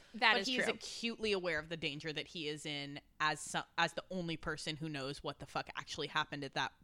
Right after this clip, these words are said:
Speaker 2: battle on Sunning Rocks.
Speaker 1: Sunning Rocks, the Sunning Rocks.
Speaker 2: That's what it's
Speaker 1: He
Speaker 2: called.
Speaker 1: also probably should not have been running his mouth at Four Trees.
Speaker 2: I mean, no, abs-, he,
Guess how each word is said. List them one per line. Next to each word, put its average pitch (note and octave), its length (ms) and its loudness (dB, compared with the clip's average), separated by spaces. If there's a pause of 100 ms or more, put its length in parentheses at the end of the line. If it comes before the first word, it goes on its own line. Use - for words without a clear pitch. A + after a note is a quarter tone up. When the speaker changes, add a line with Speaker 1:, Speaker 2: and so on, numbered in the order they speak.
(120)
Speaker 2:
battle C#3 340 4
on C3+ 440 -2
Sunning D4 380 6
Rocks. E3+ 340 4
Speaker 1:
Sunning E4+ 300 12
Rocks, C4+ 200 12
the A#3+ 80 6
Sunning D4 240 12
Rocks. G3 160 12
Speaker 2:
That's - 100 2
what G#3 100 0
it's - 100 -8
Speaker 1:
He A3+ 80 2
Speaker 2:
called. D#4 140 10
Speaker 1:
also G#4+ 220 12
probably G4+ 380 10
should D4 200 0
not A#3 380 4
have A#3 120 0
been A3+ 160 0
running F3 260 0
his F3+ 140 -6
mouth - 220 -8
at - 80 -10
Four - 180 -6
Trees. - 540 -6 (180)
Speaker 2:
I C4 60 12
mean, B3+ 300 6
no, G#3+ 340 12
abs-, G#3 260 10
he, A#3 160 -2